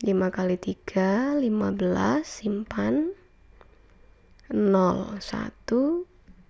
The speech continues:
sepuluh. Lalu dua kali tiga, enam, nol, empat. Kita jumlahkan sama dengan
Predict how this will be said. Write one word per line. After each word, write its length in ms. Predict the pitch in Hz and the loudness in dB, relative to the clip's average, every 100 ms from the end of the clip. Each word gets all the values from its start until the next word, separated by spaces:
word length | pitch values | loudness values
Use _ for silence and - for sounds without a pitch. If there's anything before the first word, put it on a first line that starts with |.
| - | -20
sepuluh. 800 | - - 233 - 208 208 185 185 - - - _ - - - - - - | -20 -12 -10 -4 -4 0 0 -2 -8 -20 -20 _ -20 -20 -20 -20 -16 -8
Lalu 720 | 214 208 - 190 214 277 302 | -6 -4 -2 2 4 4 4
dua 320 | 214 190 185 | 4 4 2
kali 320 | 185 190 190 | 2 -2 -2
tiga, 560 | - 196 - 196 233 294 | -6 -14 -2 0 2 0
enam, 720 | 294 220 208 202 214 285 349 370 - - _ _ - _ - - - - - - _ _ - 180 | 0 0 -2 -2 -2 2 0 -2 -12 -20 _ _ -20 _ -20 -20 -20 -20 -20 -20 _ _ -20 -6
nol, 640 | 196 190 190 208 269 320 349 - - - - - - - - - - - - | -2 0 0 2 2 -2 -6 -16 -20 -20 -20 -20 -20 -20 -20 -20 -20 -20 -12
empat. 460 | 208 208 - 185 - - - - - - - - - - - - - - - | -10 -10 -2 0 0 -6 -18 -20 -20 -20 -20 -20 -20 -20 -20 -20 -20 -20 -10
Kita 240 | 226 - 220 | -4 -4 -4
jumlahkan 880 | - 220 262 285 - - 196 220 254 | -4 -2 -2 -4 -6 -4 -2 -2 -2
sama 400 | - 208 208 208 | -4 -2 -2 -2
dengan 400 | 208 233 294 | -2 -2 -2